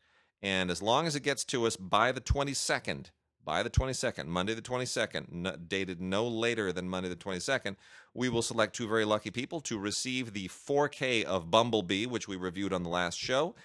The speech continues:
uh, courtesy of Paramount. They're gonna send you a couple of four K Bumblebees. Just put Bumblebee in the subject line and your name and address in the, uh, the body of the email,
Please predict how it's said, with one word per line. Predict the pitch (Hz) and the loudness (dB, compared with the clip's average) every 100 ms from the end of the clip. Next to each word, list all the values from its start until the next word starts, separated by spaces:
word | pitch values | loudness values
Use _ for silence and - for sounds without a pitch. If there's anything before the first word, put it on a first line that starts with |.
| - - - | -20 -18 -2
uh, | 107 101 95 | 2 4 4
courtesy | 104 113 104 107 | 2 0 0 -2
of | 92 - | -2 -2
Paramount. | 110 107 110 139 127 | 0 0 0 0 -2
They're | 101 | -4
gonna | 92 | -2
send | 90 107 98 | -2 -4 -4
you | 92 | -4
a | |
couple | 90 101 95 | -2 -4 -2
of | 82 78 | -2 -4
four | - 135 139 | -4 0 0
K | 139 139 131 131 | 0 -2 -2 -2
Bumblebees. | 92 117 127 117 98 101 90 82 78 | 4 6 8 6 4 4 2 0 -4
Just | - 90 | -8 -8
put | 110 92 | -8 0
Bumblebee | 101 113 104 113 | 2 2 0 -2
in | 104 | -4
the | |
subject | - 123 117 113 | -2 -2 -2 -2
line | 117 120 123 127 - - - - | 0 2 0 -4 -16 -20 -20 -8
and | 95 90 | -4 -2
your | 90 | -2
name | 90 87 | -2 0
and | 85 | 0
address | 85 85 87 85 | 0 0 0 -2
in | - 98 90 87 | -6 -6 -6 -6
the, | 87 85 85 | -6 -4 -4
uh, | 80 | -2
the | 82 | 0
body | 82 82 80 | 0 0 -4
of | |
the | 82 85 | -6 -8
email, | 110 120 147 190 | -6 -6 -6 -8